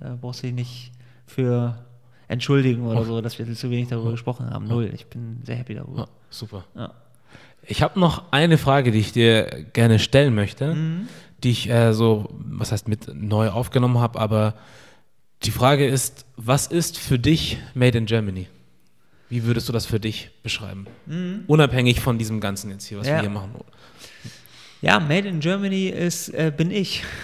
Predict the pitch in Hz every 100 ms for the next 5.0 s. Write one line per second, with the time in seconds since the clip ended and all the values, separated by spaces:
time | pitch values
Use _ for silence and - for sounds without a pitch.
0 | - - - 170 - 151 135 123 123 123
1 | 123 117 107 107 113 110 120 131 - -
2 | 170 175 - - 160 156 - - - -
3 | - 143 175 170 - 170 170 151 147 170
4 | 170 170 156 - 151 - 139 139 -